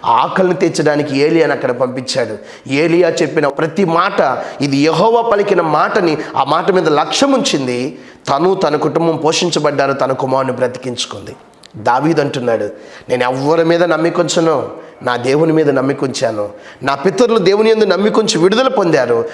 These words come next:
వారు సిగ్గుపడలా ఏ విషయంలో కూడా. నేను కూడా నన్ను విడిపించమని నేను దేవుని మీద నమ్మికుంచి ప్రార్థన చేస్తున్నాను. నా ప్రతి బంధకాల్లో నుంచి, నన్ను తరుముతున్న శత్రు సమూహంలో నుంచి నా దేవుడు నన్ను విడిపించి నాకు సహాయం చేశాడు, నన్ను సిగ్గుపడేటట్లు ఆయన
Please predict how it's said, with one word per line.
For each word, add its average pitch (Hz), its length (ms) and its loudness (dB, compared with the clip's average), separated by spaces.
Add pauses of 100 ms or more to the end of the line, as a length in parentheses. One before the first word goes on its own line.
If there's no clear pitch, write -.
(140)
వారు 135 160 0
సిగ్గుపడలా 220 640 0
ఏ 160 120 2
విషయంలో 147 460 0
కూడా. 110 300 -2 (260)
నేను 147 260 0
కూడా 151 220 2
నన్ను 139 240 2
విడిపించమని 196 680 2
నేను 165 140 0
దేవుని 165 240 2
మీద 165 180 2
నమ్మికుంచి 156 500 0
ప్రార్థన 135 460 -2
చేస్తున్నాను. 120 520 -2 (260)
నా 127 140 -2
ప్రతి - 420 -2
బంధకాల్లో 170 760 0
నుంచి, 131 400 -2 (220)
నన్ను 143 200 0
తరుముతున్న 208 520 2
శత్రు 196 400 0
సమూహంలో 214 600 2
నుంచి 135 380 -2 (220)
నా 123 100 -2
దేవుడు 131 340 0
నన్ను 127 220 0
విడిపించి 143 760 0 (200)
నాకు 135 220 -4
సహాయం 120 600 -2
చేశాడు, 110 380 -4
నన్ను 127 240 0
సిగ్గుపడేటట్లు 147 840 0
ఆయన 147 280 2